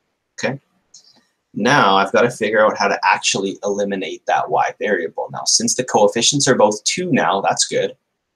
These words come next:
The signs are positive, so they're the same. The only way for this to work is to subtract the equation. So two M minus one point five M is zero point five M's.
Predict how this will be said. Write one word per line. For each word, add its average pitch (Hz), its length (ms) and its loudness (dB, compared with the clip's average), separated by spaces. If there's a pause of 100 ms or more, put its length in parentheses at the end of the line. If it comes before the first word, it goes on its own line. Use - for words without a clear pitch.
(140)
The 101 80 -6
signs 107 380 2
are 87 120 -4
positive, - 580 2
so - 100 -4
they're 92 160 0
the 107 80 -6
same. 98 460 -2 (160)
The - 100 -12
only 120 220 0
way 123 160 2
for 123 80 -6
this 110 160 -4
to 104 100 -10
work 95 320 -2
is - 160 -8
to - 140 -8
subtract - 520 -4
the 85 120 -8
equation. - 500 -10
So - 220 -2
two - 240 -2
M 104 200 -2
minus 101 400 0
one 95 200 -6
point - 240 -6
five 110 280 0
M 113 320 0 (360)
is - 320 -4
zero 127 420 2
point - 380 -6
five 73 400 -2
M's. 113 480 -8